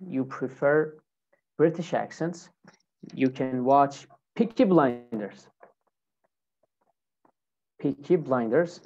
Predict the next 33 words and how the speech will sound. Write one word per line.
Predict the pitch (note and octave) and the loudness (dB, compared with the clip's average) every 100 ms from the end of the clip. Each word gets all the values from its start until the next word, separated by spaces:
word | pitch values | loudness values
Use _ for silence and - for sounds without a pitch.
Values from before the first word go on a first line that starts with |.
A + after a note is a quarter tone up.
| - - | -16 -8
maybe | C3 B2+ | -6 -6
some | B2+ C#3+ C3+ | -6 -4 -4
of | C3 | -4
you | C3 C3 | -4 -2
have | A#2+ A#2 | -2 2
watched | C3+ C#3 - | 2 2 0
it | |
already, | A#2 A#2+ C3 A#2 | -2 0 0 -2
but | A2 A2+ - - _ _ | -4 -6 -6 -18 _ _
it's | B2+ - | -12 -6
a | |
very | C3 D#3+ F3 | 4 6 6
good | E3+ E3 | 4 2
T | D#3 | 0
V | C3 B2+ _ | 0 0 _
show, | - D#3+ E3+ | 0 4 4
and | C#3 | 4
the | C3+ | 4
accent | C#3+ C#3+ - D3+ C#3+ C3+ - | 6 4 2 -2 -2 -4 -8
which | C#3 C#3+ C#3 | -4 -4 -2
is | C#3 C3 B2+ _ _ _ | -4 -4 -12 _ _ _
used | C3 D#3+ C#3+ D#3+ - _ _ - | 2 4 4 0 -6 _ _ -8
in | C3+ | 0
this | C#3+ D3+ | 0 -2
T | - | -4
V | B2 | -4
show | - F3+ - | 0 -2 0
is | C3+ A2+ | -4 -4
British. | A2 E3+ E3+ - - - - - _ _ _ _ - | 0 0 0 -6 -8 -20 -20 -20 _ _ _ _ -12
And | A#2 A2+ A2+ A#2+ _ _ _ _ _ _ _ - _ _ | -10 -8 -10 -14 _ _ _ _ _ _ _ -18 _ _
for | - D3+ | 4 4
American | - D3+ D#3+ A3 A#3 A#3+ F3+ | 6 6 6 6 6 2 2
accent, | C3 C3 G3+ G#3+ - | 0 0 -2 -2 -6